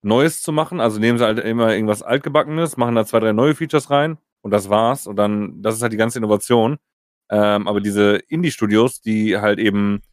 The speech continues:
äh, Graf-, die haben ja nicht, äh, achtzig Grafiker da sitzen, die dann halt super schöne Grafik machen und so und dann diese, äh, tollen Spielprinzipe einfach übernehmen und dann da mithalten können. Also müssten die ja eher kreativ sein. Und gerade sowas, ähm,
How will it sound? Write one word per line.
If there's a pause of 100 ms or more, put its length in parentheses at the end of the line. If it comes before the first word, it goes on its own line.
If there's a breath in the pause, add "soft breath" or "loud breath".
(320)
äh,
Graf-,
die
haben
ja
nicht,
äh,
achtzig
Grafiker
da
sitzen,
die
dann
halt
super
schöne
Grafik
machen
und
so
und
dann
diese, (480)
äh,
tollen
Spielprinzipe
einfach
übernehmen
und
dann
da
mithalten
können.
Also
müssten
die
ja
eher
kreativ
sein. (440)
Und
gerade
sowas,
ähm,